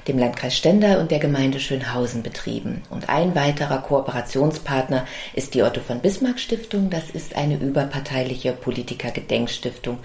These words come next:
des Bundes. Der Hauptsitz ist in Friedrichsruh bei Hamburg. Und seit, seit diesem Jahr, also seit zweitausendsieben,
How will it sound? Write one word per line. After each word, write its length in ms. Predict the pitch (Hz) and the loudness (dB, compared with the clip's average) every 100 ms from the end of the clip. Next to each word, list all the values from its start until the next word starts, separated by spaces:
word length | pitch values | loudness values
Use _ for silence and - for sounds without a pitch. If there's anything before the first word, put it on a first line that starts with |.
| - - - | -12 -12 -4
des 100 | 170 | -4
Bundes. 640 | 170 135 123 110 104 - - | 0 4 4 2 -2 -4 -2
Der 160 | 113 | 0
Hauptsitz 600 | 120 143 - - 185 - | 2 0 0 0 0 -2
ist 240 | - - - | -10 -8 -6
in 140 | 131 | -6
Friedrichsruh 680 | 131 - - 113 - 147 165 | -4 -6 -6 -8 -4 -2 0
bei 120 | - | 0
Hamburg. 640 | 147 - 135 127 113 107 - - - - - - - - - | -2 2 2 2 0 -4 -10 -16 -16 -14 -14 -12 -12 -10 0
Und 180 | 151 143 | 2 4
seit, 240 | 147 147 - - | 4 4 -2 0
seit 220 | 147 139 | 0 0
diesem 220 | 135 131 | 0 0
Jahr, 260 | 123 143 233 | 2 2 4
also 160 | 202 | 2
seit 260 | 143 139 131 | 2 2 0
zweitausendsieben, 1000 | - 123 - 123 120 123 151 190 196 196 | 0 -2 0 -2 -2 -4 0 4 4 4